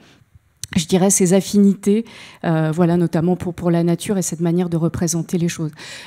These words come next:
Stieglitz disait une chose assez belle, il disait qu'à l'époque, ils étaient quatre-vingt-dix pour cent pareils, soit, euh, euh, intensément purs, soit des enfants fous. Et on voit là, je dirais, à la fois la nature de cette communion, euh, amoureuse, artistique, spirituelle,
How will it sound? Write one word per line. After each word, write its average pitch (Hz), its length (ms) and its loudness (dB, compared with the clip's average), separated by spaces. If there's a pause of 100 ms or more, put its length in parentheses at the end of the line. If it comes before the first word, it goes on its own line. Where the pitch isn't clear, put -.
Stieglitz 220 340 -2
disait 214 240 2
une 214 80 2
chose 208 220 0
assez 208 240 2
belle, 240 200 4
il 196 120 -4
disait 190 180 2
qu'à 214 140 -2
l'époque, 214 400 0
ils 185 100 -6
étaient 202 220 0
quatre-vingt-dix 226 460 -4
pour - 180 -8
cent 202 140 -4
pareils, 202 500 -2 (420)
soit, 220 540 2
euh, 170 320 0 (480)
euh, 147 120 -4
intensément 202 600 0
purs, 247 320 -4
soit 190 140 -2
des 175 180 0
enfants 202 320 -6
fous. 233 300 -12 (100)
Et 170 140 -12
on 165 100 -10
voit 165 160 -12
là, 185 220 -8
je 190 80 -14
dirais, 185 320 -8
à 170 100 -6
la 156 100 -6
fois 190 280 -6
la 165 120 -2
nature 170 340 -2
de 180 80 -2
cette 165 200 -4
communion, 180 600 2
euh, 151 60 0 (440)
amoureuse, 180 540 4
artistique, - 640 -10
spirituelle, 170 720 -6